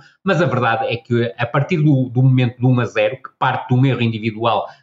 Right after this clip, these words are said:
do Victor Gomes, um erro primário, que é aquele passe interior absurdo que o Trincão recupera e depois, eh, finaliza, o Sporting superiorizou-se claramente à equipa do, do Sporting Clube de Braga, chegou muito bem ao dois zero,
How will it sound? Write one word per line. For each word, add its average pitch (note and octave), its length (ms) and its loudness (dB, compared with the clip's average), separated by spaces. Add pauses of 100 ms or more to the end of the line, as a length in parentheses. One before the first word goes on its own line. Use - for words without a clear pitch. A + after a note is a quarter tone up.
do A#2 140 0
Victor C3 340 -2
Gomes, B2 320 0
um C3 140 4
erro C3 240 0
primário, A#2 460 0
que A#2 100 -6
é G#2 40 2
aquele A2 200 -6
passe - 320 -2
interior A2 420 -2
absurdo G#2+ 600 -2 (280)
que - 60 -2
o B2 40 0
Trincão A#2+ 440 0
recupera A2+ 480 -4
e G#2+ 120 -2
depois, A2+ 320 -2
eh, A2+ 220 -2
finaliza, A2+ 600 -2 (280)
o G3 80 0
Sporting B2 440 0
superiorizou-se A#2 880 0
claramente A2+ 500 -2
à G#2 60 0
equipa G#2 480 -4
do, G2 300 -8
do A2 120 -2
Sporting A#2 460 -2
Clube A2+ 240 -8
de G#2 80 -20
Braga, A#2+ 420 0 (260)
chegou C3 640 -2
muito C#3 320 2
bem C3 200 0
ao A#2+ 100 -2
dois A#2+ 180 0
zero, C3+ 300 0